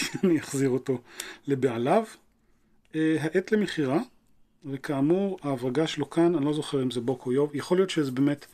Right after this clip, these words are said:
ציפורן שמגיע מיובו לתוך תושבת של בוק, אני לא בטוח. אה, כן, ההברגה כאן, אחד, שתיים, שלוש, ארבע, שלושה וחצי סיבובים.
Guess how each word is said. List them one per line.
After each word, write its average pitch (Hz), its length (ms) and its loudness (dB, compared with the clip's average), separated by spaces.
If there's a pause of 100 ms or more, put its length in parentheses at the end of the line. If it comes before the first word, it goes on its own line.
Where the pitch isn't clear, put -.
(260)
ציפורן 165 380 2
שמגיע 147 400 4
מיובו 151 560 2 (100)
לתוך 127 640 -4 (320)
תושבת 139 420 -2
של 127 140 -2
בוק, 175 320 0
אני 120 100 -6
לא 123 60 -4
בטוח. 180 460 -4 (540)
אה, 156 100 0
כן, 139 320 0
ההברגה 120 600 -2
כאן, 131 280 -2 (120)
אחד, 131 260 -8
שתיים, 120 540 -6 (140)
שלוש, 127 640 -6 (480)
ארבע, 131 400 -6
שלושה - 460 0
וחצי 143 360 0
סיבובים. 127 480 0